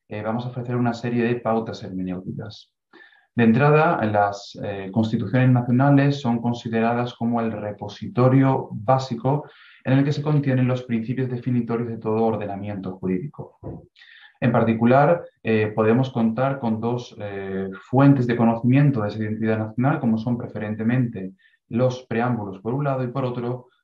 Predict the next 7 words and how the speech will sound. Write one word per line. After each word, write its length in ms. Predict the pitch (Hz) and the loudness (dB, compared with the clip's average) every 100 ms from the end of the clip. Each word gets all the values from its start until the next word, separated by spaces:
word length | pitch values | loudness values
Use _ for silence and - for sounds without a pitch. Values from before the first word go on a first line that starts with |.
| _ | _
los 200 | 123 135 | -2 -2
procedimientos 720 | 143 139 123 117 120 120 127 | -2 -4 -2 0 0 0 -4
de 80 | 107 | -8
reforma 340 | - 110 101 | -8 -8 -8
constitucional. 760 | - - 95 - 104 92 90 90 | -10 -14 -16 -10 -4 -2 -2 -6
Si 220 | - 113 | -6 -2
cabe, 460 | 113 143 143 - - | 2 4 4 2 -2